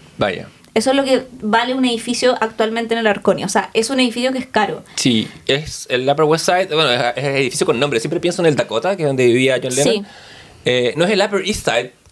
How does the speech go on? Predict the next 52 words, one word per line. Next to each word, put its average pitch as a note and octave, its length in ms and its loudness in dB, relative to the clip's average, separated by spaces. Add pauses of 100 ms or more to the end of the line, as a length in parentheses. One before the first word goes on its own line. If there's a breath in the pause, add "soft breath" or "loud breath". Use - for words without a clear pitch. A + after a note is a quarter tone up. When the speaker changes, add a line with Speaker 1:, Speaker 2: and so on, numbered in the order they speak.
(120)
Speaker 1:
que A#3 60 4
Speaker 2:
No. A3 140 2
Speaker 1:
es D3 60 -4
más F3 120 -2
cuico G3 180 -2
todavía, D#3+ 240 4
que C3 100 -4
al, A2 360 0 (280)
al A2+ 240 0
hablaremos A2 500 -2
en A2+ 100 -4
algún A2+ 260 -2
momento D3+ 360 0
cuando A#2+ 220 0
pasemos C#3+ 280 0
por A2+ 140 -2
Gossip D3+ 280 -2
Girl, A2+ 160 0
que A2 200 2
es A#2+ 100 -2
la A#2 160 2
serie C#3+ 340 0
del D3 100 4
Speaker 2:
Sí. D#3 140 4
Speaker 1:
Upper D#3+ 100 2
East D#3+ 140 -4
Side C#3+ 160 0
por C#3 140 -4
excelencia. B2+ 460 -2 (600 loud breath)
Pero, B2+ 500 2
pero A#2+ 200 4
sí, F#3+ 460 0
claro, D#3+ 180 2
es, C#3+ 200 -4
es D3 120 2
algo F#3 140 -2
que, F#3+ 80 -6
bueno, C3 180 0
en, A#2 180 -4
y A#2+ 40 0
en C3 60 0
la B2+ 60 -2
segunda C#3+ 280 -2
temporada D#3+ 280 2
hemos E3 120 -2
visto F3 160 -2
que - 100 -12
como C#3+ 160 -2
se C#3 80 -2
ha - 20 2
ido D#3+ 80 0
gentrificando D#3 800 -4